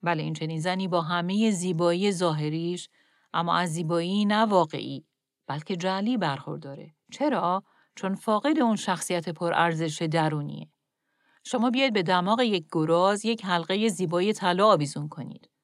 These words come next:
آیا زیبا می‌شه؟ نه، هرگز. او هنوز طبیعت یک خوک رو داراست و هر طوری که ظاهر اون رو آرایش بدی و خوشگلش کنی، او هنوز یک گرازه.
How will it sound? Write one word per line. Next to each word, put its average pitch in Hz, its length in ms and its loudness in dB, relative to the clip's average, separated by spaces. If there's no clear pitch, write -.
آیا 302 200 4
زیبا 233 360 0
می‌شه؟ 175 560 -2
نه، 196 480 -6
هرگز. 170 640 -6
او 240 140 -2
هنوز 233 640 4
طبیعت 180 520 0
یک 208 320 -4
خوک 208 260 -8
رو 160 200 -2
داراست 139 540 -6
و 175 80 -2
هر 240 240 4
طوری 285 320 -2
که 208 140 -4
ظاهر 180 360 2
اون 175 160 0
رو 170 80 2
آرایش 160 580 2
بدی 156 280 -2
و 156 120 0
خوشگلش 156 560 -4
کنی، 185 500 -4
او 330 140 -8
هنوز 254 460 2
یک 254 180 -2
گرازه. 233 640 0